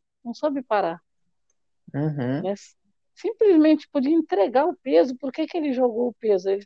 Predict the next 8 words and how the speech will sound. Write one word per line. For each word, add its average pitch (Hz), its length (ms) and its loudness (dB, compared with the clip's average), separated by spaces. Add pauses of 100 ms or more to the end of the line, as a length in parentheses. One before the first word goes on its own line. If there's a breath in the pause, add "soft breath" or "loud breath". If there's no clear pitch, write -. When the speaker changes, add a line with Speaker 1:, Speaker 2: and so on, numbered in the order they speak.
Speaker 1:
podia 269 240 -4
entregar 285 480 0
o 294 60 -6
peso 277 320 -6
pra 247 120 -14
pessoa, 185 420 -6
né? 247 160 -8 (720)
Speaker 2:
É. 139 380 2